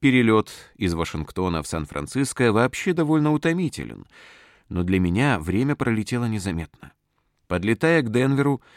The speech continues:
я уже окончил откровение. Помню, как косились на меня пассажиры, видя, как я сижу с раскрытой Библией, одновременно куря сигарету и держа в руке стакан с виски. Вероятно, я был слишком чувствителен к реакции окружающих.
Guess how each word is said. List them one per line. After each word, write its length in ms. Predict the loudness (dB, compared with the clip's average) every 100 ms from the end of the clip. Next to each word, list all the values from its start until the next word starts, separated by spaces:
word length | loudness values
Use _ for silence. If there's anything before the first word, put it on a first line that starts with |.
| -14 0
я 200 | 4 6
уже 280 | 6 4
окончил 420 | 4 2 -2 0 -2
откровение. 640 | -2 -4 -4 -6 -10 -16 _ _ _ _ _ -6
Помню, 320 | -2 0 0
как 300 | -2 -6 -4
косились 560 | -4 -2 -2 -2 -2
на 60 | -4
меня 260 | -2 -2 -4
пассажиры, 580 | -4 -4 -6 -6 -6
видя, 300 | -6 -4 -4
как 220 | -4 -6 -6
я 60 |
сижу 300 | -6 -6 -6
с 120 | -6 -6
раскрытой 500 | -6 -6 -4 -4 -4
Библией, 540 | -4 -6 -8 -12 -18 -20 -20 -4
одновременно 680 | 0 2 4 4 2 2 0
куря 300 | 2 2 2
сигарету 720 | 0 -4 -2 0 0 0 0 -4 -6
и 100 | -2
держа 360 | 0 2 2 2
в 60 |
руке 380 | 0 -2 0 -2
стакан 480 | -2 -6 -4 -4 -4
с 140 | -8
виски. 420 | -8 -10 -14 -20 _ _ _ _ _ _ _ _
Вероятно, 680 | -6 -2 0 0 0 -2 -2 -2
я 180 | -2
был 160 | 0 -2
слишком 460 | -2 -6 -4 -4 -4
чувствителен 680 | -6 -8 -4 -4 -4 -8 -8
к 80 |
реакции 420 | -6 -6 -8 -10 -8
окружающих. 920 | -6 -6 -6 -8 -10 -12 -14 -20